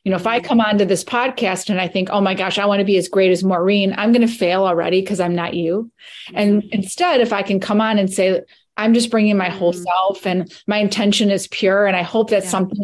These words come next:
Speaker 1: I say lands on someone," that has to be enough.
Speaker 2: Oh, I love that. Yes. Yes.
Speaker 1: Mm-hmm.
Speaker 2: And our pieces come together and they complement one
Speaker 1: Yeah.
Speaker 2: another.
Speaker 1: Yeah.
Speaker 2: Yeah. I like what you said about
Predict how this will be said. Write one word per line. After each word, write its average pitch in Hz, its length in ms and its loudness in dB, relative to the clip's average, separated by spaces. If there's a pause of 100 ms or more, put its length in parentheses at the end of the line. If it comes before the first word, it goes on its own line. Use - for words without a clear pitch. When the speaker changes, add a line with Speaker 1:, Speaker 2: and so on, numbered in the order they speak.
Speaker 1:
I 180 60 -2
say 185 260 0
lands 175 400 0
on 214 160 2
someone," 240 480 2 (200)
that 254 120 2
has 262 380 -6
to 240 100 -2
be 214 140 2
enough. 180 420 -4 (400)
Speaker 2:
Oh, 196 80 -14
I 185 100 -10
love 170 240 -14
that. 147 280 -16 (120)
Yes. 170 460 -10 (100)
Yes. 180 280 -8
Speaker 1:
Mm-hmm. - 80 -18
Speaker 2:
And 202 100 -6
our 208 100 -2
pieces 220 460 -14
come 190 180 -12
together 185 460 -10
and 151 120 -12
they 156 60 -12
complement 175 580 -14
one 143 140 -14
Speaker 1:
Yeah. 302 60 -4 (140)
Speaker 2:
another. 196 260 -6 (360)
Speaker 1:
Yeah. 233 160 -2
Speaker 2:
Yeah. 247 220 -2 (400)
I 220 140 -6
like 220 320 -10 (340)
what 196 300 -12
you 196 160 -10
said 196 300 -10
about 156 420 -10